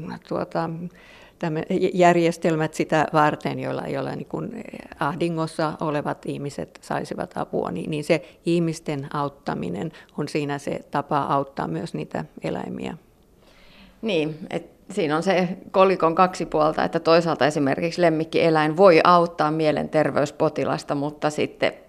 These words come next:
Speaker 2: toisaalta on vaarana, että eläintä laiminlyödään.
Speaker 1: Joo, näin se valitettavasti on ja tällä hetkellä meillähän jokainen voi hankkia, ö, lemmikkieläimiä suhteellisen vapait-, vapaasti. On,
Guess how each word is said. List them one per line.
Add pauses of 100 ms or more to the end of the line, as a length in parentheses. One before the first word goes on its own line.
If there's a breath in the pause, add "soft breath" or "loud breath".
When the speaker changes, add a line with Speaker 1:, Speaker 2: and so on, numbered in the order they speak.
Speaker 2:
toisaalta
on
vaarana,
että (140)
eläintä (260 loud breath)
laiminlyödään. (420 soft breath)
Speaker 1:
Joo,
näin
se
valitettavasti
on
ja
tällä
hetkellä (340 loud breath)
meillähän
jokainen (320)
voi
hankkia,
ö, (320)
lemmikkieläimiä (360 loud breath)
suhteellisen
vapait-,
vapaasti.
On,